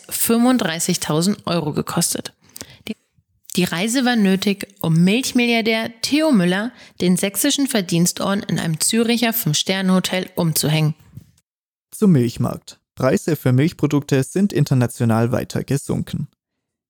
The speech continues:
Speaker 2: In der ersten August-Auktion fiel der Durchschnittspreis aller gehandelten Produkte auf der Handelsplattform Global Dairy Trade um weitere fünf Prozent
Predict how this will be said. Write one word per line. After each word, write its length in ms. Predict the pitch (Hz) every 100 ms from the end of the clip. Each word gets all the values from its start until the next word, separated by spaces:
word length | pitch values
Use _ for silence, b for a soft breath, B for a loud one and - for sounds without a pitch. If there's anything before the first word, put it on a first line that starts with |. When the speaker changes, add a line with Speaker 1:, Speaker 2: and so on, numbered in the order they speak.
| _
Speaker 2:
In 100 | 135
der 160 | 139 -
ersten 280 | 196 175
August-Auktion 960 | - 127 127 196 - 143 - - 143 135
fiel 180 | - 196
der 120 | 151
Durchschnittspreis 840 | 151 180 - 135 - - 123 -
aller 200 | 120 151
gehandelten 600 | 135 120 127 156 131 117
Produkte 640 | - 113 151 - 127 117 -
auf 160 | 170
der 180 | - 127
Handelsplattform 800 | 160 160 - 127 123 - 120 113
Global 320 | 139 165 151
Dairy 380 | - 120 151 135
Trade 340 | - 127 123
um 200 | - 180
weitere 360 | 139 113 120 123
fünf 320 | - 156 -
Prozent 460 | - 123 160 170